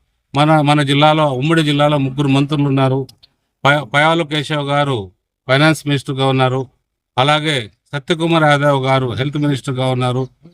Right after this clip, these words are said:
సవితమ్మ గారు బీసీ వెల్ఫేర్ అనుకున్నారు. ఈ ముగ్గురు కూడా మన ప్రాంతం గురించి,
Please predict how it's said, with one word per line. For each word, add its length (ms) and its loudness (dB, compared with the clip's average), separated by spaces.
సవితమ్మ 500 2
గారు 560 2
బీసీ 280 0
వెల్ఫేర్ 360 0
అనుకున్నారు. 680 -2
ఈ 80 6
ముగ్గురు 360 0
కూడా 440 0
మన 140 0
ప్రాంతం 500 0
గురించి, 480 0